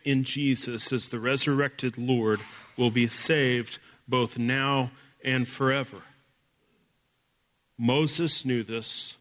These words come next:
Paul knows this, and Isaiah wrote about it too. Righteousness isn't reserved for the Jews. Righteousness is accessible to anyone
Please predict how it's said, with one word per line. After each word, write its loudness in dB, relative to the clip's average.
Paul 2
knows 2
this, -6
and -4
Isaiah 0
wrote 0
about -2
it -8
too. -2
Righteousness -2
isn't 2
reserved 0
for -4
the -4
Jews. 0
Righteousness 0
is 0
accessible 0
to 0
anyone 2